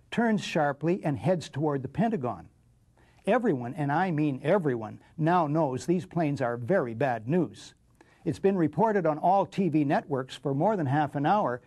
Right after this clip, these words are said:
that this is a terrorist attack. Now, Andrews Air Force Base is a huge installation.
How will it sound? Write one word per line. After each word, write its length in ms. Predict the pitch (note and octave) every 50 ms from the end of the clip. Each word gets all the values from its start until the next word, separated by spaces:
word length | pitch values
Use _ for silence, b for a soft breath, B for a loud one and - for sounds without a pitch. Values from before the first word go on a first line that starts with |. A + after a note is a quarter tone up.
| b b -
that 200 | D#3+ C#3 D3+ -
this 280 | G3 G3+ - - - -
is 160 | - C#3+ A#2 B2+
a 40 |
terrorist 600 | C3 - - F3+ F3+ D#3+ D3+ C#3 C3+ C3 - - -
attack. 400 | C#3 - - E3+ F#3+ E3 A2+ - _ _ _ _ _ _ _ _ _ _ b b b b b b b b b b b b b -
Now, 380 | F3+ F#3+ G3+ G3+ G3+ G3 - - _ _ - _ _ -
Andrews 480 | A#3+ D4+ E4+ F4+ D4 C#4+ C4+ A3 - -
Air 200 | - E3+ F#3 F#3+
Force 400 | F#3 F#3+ - C#3+ C3 - - -
Base 400 | - - B2 A#2+ A#2 A#2 - - -
is 140 | - D3+ C3+
a 60 | D#3+
huge 400 | C3 - - B3+ C4+ C4+ A#3 -
installation. 800 | - - F#3 F#3 - - - D#3 D#3+ D#3+ D#3+ C#3+ - - B2+ G2+